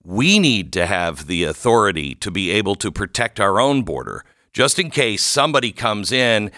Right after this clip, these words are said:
and starts crossing our border and it's a, you know, it's an, uh, it's an invasion." Now, of course, they were thinking about an invasion of an army, but this is the textbook definition of invasion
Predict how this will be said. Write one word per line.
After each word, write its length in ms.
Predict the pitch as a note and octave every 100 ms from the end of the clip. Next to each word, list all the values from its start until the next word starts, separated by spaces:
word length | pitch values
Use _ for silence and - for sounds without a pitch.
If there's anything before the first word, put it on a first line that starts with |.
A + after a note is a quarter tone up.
| - _ -
and 300 | A2 G#2+ F#2
starts 420 | - A#2 G2+ -
crossing 560 | - D3+ C#3+ B2+ B2+
our 160 | G#2+ G#2
border 500 | F2+ C3 C3+ G#2+ F#2+
and 360 | - G2 G2 G2
it's 280 | F2+ - G#2
a, 380 | F#2 F2 D#2 - _ _
you 140 | G#2
know, 200 | F2+ D#2
it's 140 | F#2+ -
an, 280 | G2 F2+ -
uh, 200 | F2+ E2+ -
it's 240 | G2+ -
an 220 | F#2 D#2+
invasion." 880 | E2 A#2+ A2+ F#2 D3 F#3+ G2+ C#2+ G1+ - _ _ _ _
Now, 180 | - G#2
of 100 | -
course, 300 | - C#3+ -
they 140 | C3
were 140 | B2+ A2+
thinking 360 | - G#2+ F#2+
about 220 | G#2 G2 F#2
an 100 | F2+
invasion 560 | F#2+ F#2 A2 G#2+ G#2
of 140 | G2 F2+
an 100 | D#2
army, 560 | - B2+ C3+ D#2+ D#2 - _ _ _
but 320 | - A2 - _ _ _ _ _ _ _ -
this 300 | D3+ D#3 - _
is 480 | E3 G#3+ A3 C#3+ -
the 180 | - G#2+
textbook 920 | C#3 - - F3+ - - - D#3+ - -
definition 720 | C#3+ - C3 C3 C#3 C3 A#2
of 200 | - A2+
invasion 840 | G#2+ F#2 E2 C#3 E3 G2+ E2 D#2+